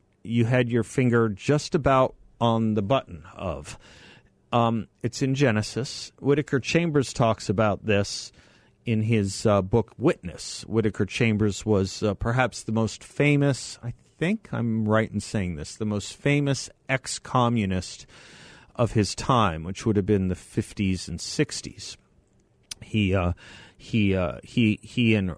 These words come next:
Richard Nixon, uh, put, um, uh,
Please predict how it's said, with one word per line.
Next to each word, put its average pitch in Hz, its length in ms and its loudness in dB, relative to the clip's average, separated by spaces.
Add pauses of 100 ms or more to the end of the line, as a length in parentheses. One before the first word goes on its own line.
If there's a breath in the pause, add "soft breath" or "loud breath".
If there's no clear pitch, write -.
Richard 95 560 0
Nixon, 92 640 -2
uh, 82 360 -10 (180)
put, - 260 0 (180)
um, 78 400 -10 (440)
uh, 78 400 -10